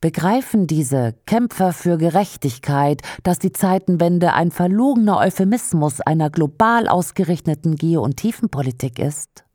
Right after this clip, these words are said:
Begreifen sie, dass ihr angeblicher Feind vielleicht gar nicht ihr Feind ist? Begreifen sie, dass der Angriff auf Litauen vielleicht nur deshalb irgendwann einmal stattfinden könnte, weil sie, die sogenannten Guten,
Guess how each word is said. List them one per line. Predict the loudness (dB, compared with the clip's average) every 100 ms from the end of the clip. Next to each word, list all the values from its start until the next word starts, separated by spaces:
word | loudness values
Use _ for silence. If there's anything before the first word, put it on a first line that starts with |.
| _ _ _ -4
Begreifen | 0 2 2 2 0
sie, | 2 2
dass | 2 0 0
ihr | 0 0 0
angeblicher | 0 2 0 -2 0 -2 0 -2
Feind | -2 -4 -2 -2 -4 -14
vielleicht | -6 -2 0 -2 -4
gar | -2 0
nicht | -2 -4
ihr | -6
Feind | -4 -6 -6 -4
ist? | -4 -4 -10 -18 -20 _ _ _ _
Begreifen | -4 2 0 2 2
sie, | 2 2
dass | 0
der | 0 0
Angriff | 0 0 -2
auf | -2 -2
Litauen | -2 0 0 0
vielleicht | 0 0 0 -2
nur | -2
deshalb | 0 -2 0 -2 -2 0
irgendwann | 2 2 0 0 0
einmal | 0 2 0
stattfinden | -2 -6 -2 -2 0 -2
könnte, | 0 0 0 -2 0
weil | 2 0
sie, | 0 -2 0 0
die | 0
sogenannten | 0 0 0 0 -2 -4 -4
Guten, | -2 -2 -2 -2 -2